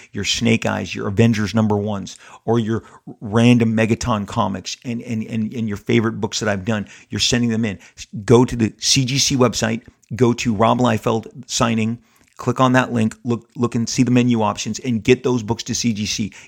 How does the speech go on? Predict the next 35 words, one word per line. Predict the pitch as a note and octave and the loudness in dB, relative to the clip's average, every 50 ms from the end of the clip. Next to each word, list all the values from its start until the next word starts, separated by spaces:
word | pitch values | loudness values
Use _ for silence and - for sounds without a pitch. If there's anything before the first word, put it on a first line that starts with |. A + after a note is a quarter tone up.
| - A#2 | -12 2
Get | G#2 C3 B2+ | 2 2 2
them | - C3 | 4 0
in. | A#2+ G2+ F#2 | -2 -2 2
Deadpool | - C3 C3+ - - - C3 B2 | 2 2 2 2 0 -6 -6 0
three | - - B2 C3 B2+ B2 B2 A#2 - - - _ - | 0 0 2 4 2 2 0 -2 -6 -18 -20 _ -6
is | B2 - - | -4 -4 -4
filming | - C#3 C3 B2+ B2 A2+ G#2 | -4 -2 0 0 0 0 0
right | A2 A2+ A#2 A#2+ | 0 -2 -2 2
now. | B2+ B2 A#2+ A#2+ A#2 - - - _ _ | 2 4 4 4 2 -2 -6 -20 _ _
As | - G#2 F#2 | -8 -4 -4
the | A#2 | -4
images | A#2 C#3 C#3 C3+ A2+ A#2 A2 | -2 2 2 2 2 0 -4
come | - - B2+ A2 | -4 -2 -2 0
out, | A2 A#2+ A#2+ A#2 - - - - - | 0 0 0 -2 -4 -10 -20 -10 -10
it's | - - - | -8 -4 -2
gonna | - A2+ A2 | -2 -2 -2
gain | F#2+ - B2 A#2+ B2 A#2+ A#2+ A#2+ A2 - _ _ | -2 0 2 2 2 2 0 -2 -4 -8 _ _
so | - - - - C3+ C3 | -2 -2 2 4 4 4
much | B2+ C3 B2+ - | 4 2 0 -2
traction, | - - A#2+ A#2 G#2+ - A#2+ A2+ | -4 -4 -4 -4 -2 -4 -6 -4
and | A#2+ A#2+ | -2 -2
you're | A2 G#2+ | -2 0
gonna | A#2 | 0
be | A2 G#2+ | 0 0
like, | G#2 G#2 - | -2 -2 -4
"Why | - G#2+ G#2 A2 A2 B2 A#2 | -4 -4 -2 0 0 0 -2
didn't | G2+ F#2 G#2+ A#2 G2+ A#2 A2+ | -2 -2 -2 -2 0 0 -2
I | - - A#2 G#2 | -4 -6 -8 -6
send | - - - B2 B2 A#2 G#2+ F#2+ - - | -6 -4 -4 -2 -2 -4 -4 -6 -8 -8
my | A#2 A#2 A#2 | -10 -8 -8
book | G#2+ F#2+ B2 B2 - - - - _ - - | -8 -4 -4 -4 -4 -4 -18 -20 _ -12 -10
to | A#2+ | -8
C | - - B2 A#2 | -6 -2 -2 -2
G | G2 G#2+ A2+ | -2 -2 -4
C?" | G2+ - B2 A2+ - | -4 0 -2 -2 -2